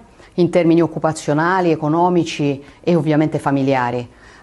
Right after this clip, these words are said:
Eh, è eclatante il dato sull'occupazione. Nel duemilaventi l'occupazione è scesa di quattrocentoquarantamila unità, ma trecentododicimila erano donne. Un dato che vogliamo ricordare perché dietro questi numeri ci sono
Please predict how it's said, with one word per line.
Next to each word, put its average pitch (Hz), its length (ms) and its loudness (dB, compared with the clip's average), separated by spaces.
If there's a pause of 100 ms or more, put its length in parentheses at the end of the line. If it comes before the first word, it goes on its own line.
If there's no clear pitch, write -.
Eh, 151 180 -2
è 170 120 0
eclatante 175 520 0
il 156 80 2
dato 165 180 2
sull'occupazione. 143 840 -4
Nel 139 80 -2
duemilaventi 175 520 0
l'occupazione 160 640 -2
è 165 80 -6
scesa 170 300 0
di 151 80 -2
quattrocentoquarantamila 170 1000 -2
unità, 190 460 -2 (240)
ma 139 100 -8
trecentododicimila 151 1500 -2
erano 151 440 -6
donne. 127 460 -4 (100)
Un 165 100 0
dato 175 200 0
che 147 80 2
vogliamo 165 280 2
ricordare 180 460 0
perché 143 300 -2 (260)
dietro 208 240 2
questi 196 280 0
numeri 202 280 2
ci 156 120 -4
sono 156 320 0